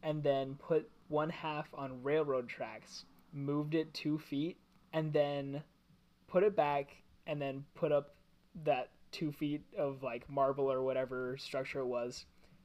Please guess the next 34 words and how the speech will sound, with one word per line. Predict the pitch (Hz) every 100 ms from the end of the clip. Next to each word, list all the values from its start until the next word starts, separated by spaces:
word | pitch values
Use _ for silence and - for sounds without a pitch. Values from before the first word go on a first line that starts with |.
| - _ -
And | 139 131 127 127
'cause, | - 180
like, | 165 160
the, | 156
the | 156 147
living | 165 196
room | 190 165
used | 170 175
to |
be | 165
a | 131
square, | - 175 151 131
but | 127
he | - 160
wanted | 151 147 143
it | 139
to | 143
be | 135
a |
rectangle. | 123 147 - 123 113 101 113 _ - - - -
And | 151 147
so | 151
he | 143 160
spent | 160 - 165 151 151 -
twice | - - - 135 170 180 -
the | 160
amount | 147 135 135 139 147 - - _
of | 151 139
money | 139 135 135
the | 127 127
home | 151 143
was | 131 123
worth | 117 120 151 170 - _ _ - _ _ _ -
to | - 139 135